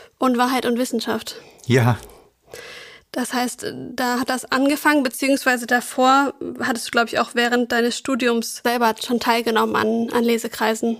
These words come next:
Speaker 1: die du aber nicht selber geleitet hast.
Speaker 2: Ja, das ist richtig. Vor allen Dingen bei einem Philosophen in Basel, der Werner Moser,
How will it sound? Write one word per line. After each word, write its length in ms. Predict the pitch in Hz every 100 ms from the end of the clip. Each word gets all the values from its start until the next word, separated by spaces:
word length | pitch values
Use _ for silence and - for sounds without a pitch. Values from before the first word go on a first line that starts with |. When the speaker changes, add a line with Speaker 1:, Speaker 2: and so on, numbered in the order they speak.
| - -
Speaker 1:
die 80 |
du 80 | 226
aber 140 | 226 226
nicht 160 | 226
selber 260 | 233 226 226
geleitet 400 | 226 240 - -
hast. 260 | 240 -
Speaker 2:
Ja, 360 | 107 113 117 95
das 240 | 113 104
ist 160 | 127 -
richtig. 520 | 107 - 101 - -
Vor 180 | - 104
allen 120 | 127
Dingen 120 | 123
bei 120 | 110 110
einem 160 | 117
Philosophen 640 | - 123 110 113 131 131 123
in 220 | 117 101
Basel, 480 | 104 117 123 135 127
der 180 | 120 104
Werner 260 | 113 113
Moser, 500 | 110 117 113 127 123